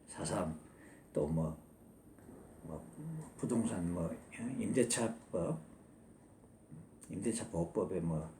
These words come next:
영구 뭐 임대, 하, 정말 어찌할 수가 없습니다. 이쪽을 막으면 저쪽이 뚫리고요. 저쪽을 막으면 이쪽이 뚫리고요.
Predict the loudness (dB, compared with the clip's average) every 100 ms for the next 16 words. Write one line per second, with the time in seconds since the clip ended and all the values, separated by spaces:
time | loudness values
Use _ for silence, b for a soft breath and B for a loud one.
0 | B B B B -6 4 6 8 8 10
1 | 10 8 4 -2 -2 2 6 6 6 0
2 | -16 -20 -20 -20 -20 b b b b b
3 | b b b b -20 -20 -20 -20 -18 B
4 | B B B B B B B -14 -10 -8
5 | -8 -10 -12 -10 -10 -8 0 2 2 0
6 | 0 0 0 -4 -8 -10 -12 -16 -20 -20
7 | -20 -20 -20 -20 -20 -20 -20 -20 -20 -18
8 | 8 12 12 12 8 8 6 4 8 8
9 | 8 4 2 4 4 0 -2 6 8 8
10 | 6 4 0 0 4 4 4 -6 -6 -4
11 | -4 -6